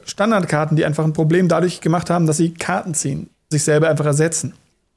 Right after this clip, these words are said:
Und ja, aber die Karten, die es halt zieht, man verwendet Sideboard-Slots dafür. Also bei einem normalen sechzig Kartendeck.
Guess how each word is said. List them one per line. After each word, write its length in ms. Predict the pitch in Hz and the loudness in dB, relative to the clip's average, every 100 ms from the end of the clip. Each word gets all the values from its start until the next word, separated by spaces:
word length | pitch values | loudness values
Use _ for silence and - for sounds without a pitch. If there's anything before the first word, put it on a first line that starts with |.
| _ _ _ _ _ _ | _ _ _ _ _ _
Und 400 | 151 156 156 156 - _ _ _ _ _ _ _ | 0 2 2 -2 -12 _ _ _ _ _ _ _
ja, 400 | 143 147 135 143 - _ _ _ _ _ _ _ _ _ | 0 2 0 -2 -10 _ _ _ _ _ _ _ _ _
aber 220 | - 147 160 | -4 0 2
die 160 | 165 | 0
Karten, 340 | 165 185 220 196 | 0 0 0 0
die 80 | |
es 140 | 180 165 | 0 0
halt 180 | 147 143 | 0 0
zieht, 580 | - 202 202 254 - - _ _ _ _ _ - | 0 4 4 2 -6 -12 _ _ _ _ _ -2
man 180 | 160 | -2
verwendet 340 | 160 180 220 226 | 2 0 2 0
Sideboard-Slots 960 | - 185 190 - 135 - - 123 - | 0 0 0 -2 -2 -2 -4 -4 -4
dafür. 320 | - - - - _ _ _ _ _ _ _ _ _ _ _ | -8 -10 -14 -20 _ _ _ _ _ _ _ _ _ _ _
Also 280 | 139 131 135 - | -2 0 0 -2
bei 80 | 139 | 0
einem 140 | 139 | 2
normalen 360 | 135 135 139 143 | 2 2 2 2
sechzig 280 | 139 131 143 | 2 -2 -4
Kartendeck. 440 | 135 143 143 - | -2 -2 -4 -10